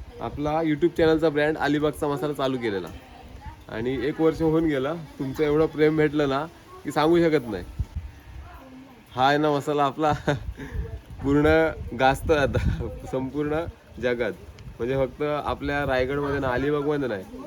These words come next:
महाराष्ट्रात नाही, फक्त भारतात नाही, तर बाहेरच्या देशात पण आपला मसाला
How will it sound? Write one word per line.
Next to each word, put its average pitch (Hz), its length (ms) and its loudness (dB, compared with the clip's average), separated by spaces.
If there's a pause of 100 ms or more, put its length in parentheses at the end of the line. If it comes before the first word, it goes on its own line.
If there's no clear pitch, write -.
(100)
महाराष्ट्रात 139 600 0
नाही, 117 240 -2 (600)
फक्त 170 240 -4
भारतात 151 500 2
नाही, 156 180 2 (100)
तर 156 160 2 (260)
बाहेरच्या 147 460 -2
देशात 156 260 2
पण 165 320 0 (180)
आपला 131 300 -4
मसाला 139 460 -4